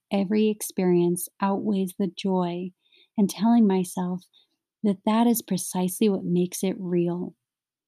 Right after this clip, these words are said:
And we can't win when we're at war with ourselves.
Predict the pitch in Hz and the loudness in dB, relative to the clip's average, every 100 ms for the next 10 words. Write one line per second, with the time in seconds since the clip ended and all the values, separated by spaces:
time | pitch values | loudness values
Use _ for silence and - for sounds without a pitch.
0 | _ _ _ _ 208 190 190 - - 202 | _ _ _ _ 4 6 4 0 0 2
1 | 202 - 190 196 185 185 180 180 180 180 | 2 0 0 4 4 4 4 4 2 0
2 | 190 185 185 185 190 185 185 - 185 175 | -2 0 0 0 -2 -4 -4 -4 -4 -4
3 | 180 180 - - | -6 -10 -12 -14